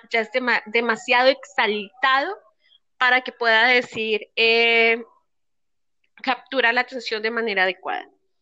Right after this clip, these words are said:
Pero cuando también te hablan, Hola, señor Josué, ¿usted cómo está?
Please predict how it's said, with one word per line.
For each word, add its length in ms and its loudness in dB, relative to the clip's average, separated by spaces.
Pero 160 -2
cuando 220 -2
también 320 -2
te 100 0
hablan, 540 0
Hola, 200 -10
señor 320 -12
Josué, 720 -12
¿usted 300 -20
cómo 220 -18
está? 440 -14